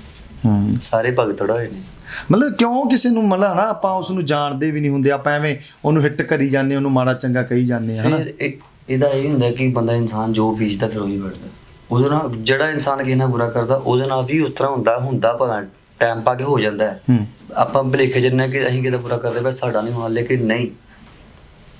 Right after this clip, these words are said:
Speaker 2: ਭਗਵਾਨ ਦੇ ਘਰ 'ਚ ਕੋਈ ਸਿਫਾਰਿਸ਼ ਨਹੀਂ। ਇੱਥੇ ਚਲਾ ਲਾਂਗੇ, ਸਾਡਾ ਐਮ ਐਲ ਏ ਵਾਕਵਾ, ਸਾਡਾ ਮੰਤਰੀ ਵਾਕਵਾ, ਐਮ ਸੀ ਵਾਕਵਾ,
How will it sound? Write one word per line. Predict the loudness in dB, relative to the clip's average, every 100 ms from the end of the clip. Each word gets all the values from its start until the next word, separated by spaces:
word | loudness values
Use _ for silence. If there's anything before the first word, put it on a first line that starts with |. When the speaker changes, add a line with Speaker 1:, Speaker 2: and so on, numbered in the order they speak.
| -20 -20 -20 -20 -12 -2
Speaker 2:
ਭਗਵਾਨ | 0 2 2 0
ਦੇ | 0
ਘਰ | 0 0
'ਚ |
ਕੋਈ | 0 0
ਸਿਫਾਰਿਸ਼ | 0 0 -2 0
ਨਹੀਂ। | -2
ਇੱਥੇ | 0
ਚਲਾ | 2 2
ਲਾਂਗੇ, | 2 0 -2
ਸਾਡਾ | -2 -2 0
ਐਮ | 0 0
ਐਲ | 0
ਏ | 0
ਵਾਕਵਾ, | -2 -4 -4
ਸਾਡਾ | -2 -2 -2
ਮੰਤਰੀ | -2 -4 -2
ਵਾਕਵਾ, | 0 -2 0 -2
ਐਮ | -2
ਸੀ | -2 -2
ਵਾਕਵਾ, | -2 -4